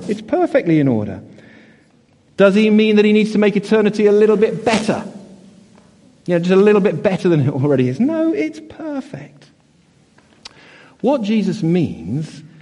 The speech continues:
is that he needs to prepare the way to get there.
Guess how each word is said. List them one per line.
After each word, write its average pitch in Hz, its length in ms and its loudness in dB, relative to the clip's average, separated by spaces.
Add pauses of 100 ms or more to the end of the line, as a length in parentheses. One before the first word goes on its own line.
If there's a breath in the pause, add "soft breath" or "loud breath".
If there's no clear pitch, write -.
(300 loud breath)
is 151 160 -2
that 160 100 0
he 165 140 0
needs 185 320 0
to - 120 -8
prepare 160 1080 -6 (240 loud breath)
the 135 100 2
way 131 760 0 (440 loud breath)
to 151 100 -6
get 131 280 -2
there. 92 320 -12